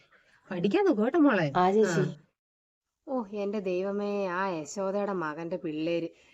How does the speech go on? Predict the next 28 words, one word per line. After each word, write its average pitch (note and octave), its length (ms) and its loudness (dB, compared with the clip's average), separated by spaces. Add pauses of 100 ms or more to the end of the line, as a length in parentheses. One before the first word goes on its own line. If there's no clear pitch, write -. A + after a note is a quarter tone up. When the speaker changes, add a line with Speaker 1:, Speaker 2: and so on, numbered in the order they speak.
Speaker 1:
എന്റെ B3 120 -6
ദൈവമേ, A#3+ 540 -2
മെലിഞ്ഞ, A#3+ 960 0
മെലിഞ്ഞിരിക്കുവോ, G3 960 -2
കൈയൊക്കെ A3 380 -4
അങ്ങ് G3 180 -4
ഈർക്കിലി A#3 560 -2
പോലെ F3+ 280 -2
ഇരിക്കുന്നത്. D#3+ 480 -4 (260)
അതെങ്ങനെയാ G#3 300 -4
കൊച്ചിന്റെ F#3+ 360 -6
അമ്മയ്ക്ക് F#3 240 -6
പിള്ളേർ F3 360 -4
തീരാൻ F3 280 -4
സമയമുണ്ടോ? D3+ 500 -8 (180)
അവള് F3+ 120 -2
പുസ്തകം G#3+ 420 -4
തുറന്നു F#3 220 -4
വെച്ചിരിക്കുവല്ലേ D3+ 580 -4
പഠിക്കുവാന്നും D#3 500 -4
പറഞ്ഞിട്ട്. C#3 300 -8 (220)
ആർക്കറിയാം D#3 440 -4
പഠിക്കുവാണോന്നൊക്കെ. C#3+ 680 -8 (720)
ആ E3 80 -6
പിള്ളേരൊന്നും G3+ 840 0
തിന്നാൻ C#4+ 240 2
കുടിക്കില്ലെന്ന്. B3 420 -2
അതുങ്ങളെ G3+ 220 -6